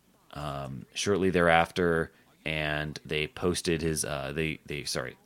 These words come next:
posting is to meet it. They set his bond at a hundred thousand dollars. And, of course, Louisville Community Bail Fund, those kings, posted the bond. And, and our man is, and our man is, uh,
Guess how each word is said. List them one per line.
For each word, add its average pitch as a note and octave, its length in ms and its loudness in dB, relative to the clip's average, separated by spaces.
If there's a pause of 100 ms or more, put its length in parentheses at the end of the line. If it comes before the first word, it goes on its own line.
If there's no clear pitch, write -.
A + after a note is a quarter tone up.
(120)
posting D#2+ 340 -4
is C#2+ 160 -10
to - 180 -12
meet C#2+ 180 -8
it. C2+ 100 -10 (520)
They F2+ 140 2
set G2+ 340 6
his F#2 120 -2
bond F2 520 6
at D#2+ 80 0
a E2+ 40 0
hundred E2+ 200 0
thousand E2+ 200 2
dollars. E2 340 6
And, G2 140 0
of F#2+ 80 0
course, A2+ 340 6
Louisville F#2 280 2
Community G#2+ 340 0
Bail A#2+ 220 10
Fund, E2+ 380 2 (120)
those F#2 220 4
kings, F#2+ 580 6
posted F#2+ 420 2
the F2 60 0
bond. D#2 400 6
And, D2+ 180 -6
and E2 140 0
our E2 80 4
man E2+ 200 2
is, E2+ 240 -4
and D2+ 120 -4
our D2+ 100 -2
man F2 280 2
is, D#2+ 160 -2
uh, D2 240 2